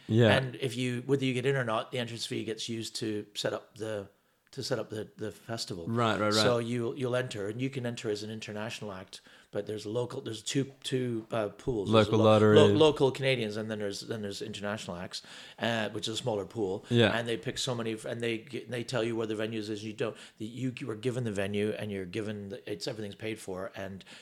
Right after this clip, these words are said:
Speaker 2: you go and do your show, and, uh, you make all the money.
Speaker 1: Wow. That's a great system.
Speaker 2: Yeah, it's a good system.
Speaker 1: I think anything that's ever been explained to me about Canada, I've responded with, "Wow, that's a great
Speaker 2: It's a
Speaker 1: system."
Speaker 2: good system,
Speaker 1: <laughs> Good,
Speaker 2: yeah.
Speaker 1: good for
Speaker 2: Yeah.
Speaker 1: them.
Speaker 2: Yeah, we've
Speaker 1: They've
Speaker 2: just
Speaker 1: crushed it.
Speaker 2: legalized marijuana. Good system.
Speaker 1: Yeah.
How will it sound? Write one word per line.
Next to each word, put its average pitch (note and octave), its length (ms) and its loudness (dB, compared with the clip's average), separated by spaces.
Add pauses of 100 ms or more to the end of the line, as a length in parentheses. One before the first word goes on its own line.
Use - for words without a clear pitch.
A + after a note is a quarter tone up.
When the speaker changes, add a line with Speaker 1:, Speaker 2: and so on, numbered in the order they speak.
(140)
Speaker 2:
you G2+ 140 -8
go G#2 140 -4
and G2+ 100 -10
do G#2 100 -6
your G2 180 -6
show, G2+ 380 -4
and, G#2+ 360 -6
uh, G#2 360 -2
you G#2+ 160 -6
make G#2 280 -8
all G#2 80 -6
the G#2 60 -8
money. A2 220 -10 (380)
Speaker 1:
Wow. F#3+ 380 2 (580)
That's F3+ 80 -8
a C#3 60 -4
great C#3 240 0
system. - 440 -6
Speaker 2:
Yeah, F#3 200 -2 (100)
it's - 120 -10
a - 40 -14
good D3 120 0
system. - 400 -8
Speaker 1:
I A#2 80 -2
think F3+ 360 0 (420)
anything G3+ 360 4
that's D3+ 240 -2
ever D3 200 2
been C3 180 4
explained A#2+ 400 0
to C#3 60 -4
me C3 60 2
about A#2+ 220 2
Canada, C3 500 0
I've A2 120 2
responded A#2+ 340 0
with, A#2+ 220 0
"Wow, F4 220 0
that's B2 140 -6
a F#3+ 40 -8
great G3+ 160 0
Speaker 2:
It's G3 120 -6
a C4+ 100 -2
Speaker 1:
system." - 100 -8
Speaker 2:
good A3 120 -2
system, A3 260 6
Speaker 1:
<laughs> - 0 -
Good, - 120 4
Speaker 2:
yeah. A#3+ 180 6 (120)
Speaker 1:
good G#3+ 160 0
for G#3 100 -6
Speaker 2:
Yeah. A3 60 0
Speaker 1:
them. A#3 220 2 (340)
Speaker 2:
Yeah, A#3+ 120 0
we've F#3+ 80 2
Speaker 1:
They've D3+ 120 2
Speaker 2:
just C#3+ 160 0
Speaker 1:
crushed F3 160 4
it. C3 60 4
Speaker 2:
legalized C3 280 4
marijuana. C3+ 520 0
Good G#3 160 -10
system. F3 460 -4
Speaker 1:
Yeah. D#3 380 6